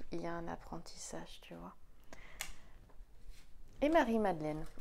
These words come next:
<laughs> l'oracle mystique de Marie-Madeleine nous dit quoi dans cette période-là ?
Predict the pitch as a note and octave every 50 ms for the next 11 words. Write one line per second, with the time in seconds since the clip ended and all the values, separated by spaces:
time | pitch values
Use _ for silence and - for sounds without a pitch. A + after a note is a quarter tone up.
0 | - A3 - - - B3 A#3 - - A3+ - A3 F3 F#3 G3+ A3 A3 A3+ - A3+
1 | G#3+ - - - A#3 G#3+ G3 G#3 G3 F#3+ F3+ F3+ F#3 F3 F3+ F3 F3 E3 E3+ F#3+
2 | A3+ A#3+ G#3+ F#3+ F#3 F3 E3+ E3+ - - - - G#3+ G3+ G#3 - - - - -
3 | - - - - - - - - - - - - - - - - - - G3 F#3
4 | - - F#3 - - - - F3+ F3 F3 F3 F3 F3 F3 F3 F3 - - E3 E3+
5 | -